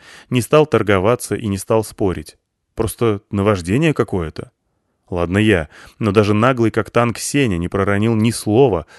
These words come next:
пока мы сначала шли по длинному казенному коридору, а потом долго-долго спускались по лестнице куда-то чуть ли не к центру земли. Такое впечатление произвел на нас этот, в общем-то, довольно невзрачный человек в костюме. "Лифт сломался", —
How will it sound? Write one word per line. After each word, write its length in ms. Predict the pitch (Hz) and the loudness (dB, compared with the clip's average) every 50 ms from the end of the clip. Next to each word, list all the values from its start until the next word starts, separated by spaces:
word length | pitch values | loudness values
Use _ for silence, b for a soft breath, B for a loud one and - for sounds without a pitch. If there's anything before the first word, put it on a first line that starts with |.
| B B | B B
пока 260 | - 107 95 - 107 104 | -6 -2 0 0 2 2
мы 220 | 110 110 104 95 | 2 0 -2 -2
сначала 480 | - - 107 104 - - 120 101 92 - | -4 -4 -6 -4 -2 0 0 0 -2 -2
шли 180 | - 113 104 | -4 -4 -4
по 140 | - - 101 | -2 -4 -4
длинному 440 | 95 107 110 113 101 90 87 90 85 | -2 -2 -2 -2 -2 -2 -2 -4 -4
казенному 520 | - 104 95 92 101 101 98 90 92 90 | -2 -2 -2 -2 -2 -2 -2 -2 -4 -4
коридору, 560 | - 113 101 104 101 120 151 151 120 98 87 B B B B B B B B | -4 -2 -2 -2 2 2 4 4 4 2 0 B B B B B B B B
а 80 | - | -2
потом 360 | - 107 107 147 131 117 101 | 0 0 2 2 2 0 0
долго-долго 640 | 98 117 139 151 156 151 131 131 113 120 123 123 107 107 | 2 2 4 4 2 2 0 0 2 2 2 2 0 -4
спускались 560 | - - 107 98 - - 120 117 107 98 - | -8 -8 -10 -8 -2 0 0 0 0 -2 -2
по 120 | - 101 | -4 -2
лестнице 500 | 92 107 143 139 - - 101 - - - | 0 0 0 -2 -2 -4 -8 -8 -10 -12
куда-то 400 | - - 98 92 113 - - 98 | -12 -6 -4 -2 -2 -2 -2 -4
чуть 180 | - - 104 107 | -6 -6 -6 -4
ли 100 | 104 98 | -2 -2
не 100 | 98 95 | -2 -4
к 60 | - | -6
центру 380 | - - 101 101 98 - 98 95 | -6 -4 -4 -4 -2 -4 -4 -4
земли. 460 | 90 101 104 101 95 87 76 73 - _ _ _ _ _ _ _ _ _ _ | -2 -2 0 0 0 -2 -2 -6 -10 _ _ _ _ _ _ _ _ _ _
Такое 360 | - 151 147 - 131 135 131 | 2 2 4 6 6 4 4
впечатление 640 | - - - - 147 - 135 117 95 85 82 85 | 2 -2 -8 -8 -4 0 0 0 0 0 -2 -4
произвел 460 | 80 - 101 95 95 92 101 104 101 98 | -4 -2 0 0 0 0 0 0 0 0
на 160 | 98 95 95 | 0 0 0
нас 320 | 95 110 123 117 - - | 0 0 -2 -2 -4 -6
этот, 400 | - - 101 - 98 - - - | -8 -8 -6 -6 -6 -8 -8 -10
в 140 | 95 87 98 | -6 -4 -4
общем-то, 360 | 98 - - 101 95 - 101 | -4 -4 -6 -6 -6 -4 -2
довольно 380 | 90 95 92 95 98 98 98 98 | 0 0 2 2 2 0 0 -2
невзрачный 640 | 98 101 104 107 120 120 110 90 - - - 80 | -4 -4 -4 -2 0 0 0 0 -2 -6 -12 -12
человек 400 | - - 90 87 85 82 87 - | -10 -8 -6 -4 -4 -4 -4 -6
в 60 | - | -6
костюме. 600 | - 107 101 - - - 110 90 80 76 73 76 - _ _ _ _ _ _ _ b b b b b b b b b b b b b b b b b b b b | -4 -4 -4 -4 -4 -6 -4 -4 -4 -6 -10 -14 -18 _ _ _ _ _ _ _ b b b b b b b b b b b b b b b b b b b b
"Лифт 280 | - 101 127 156 - - | 0 4 4 4 4 2
сломался", — 640 | - - 110 104 104 104 95 87 87 - - - | 0 0 0 2 2 2 2 0 -2 -4 -10 -14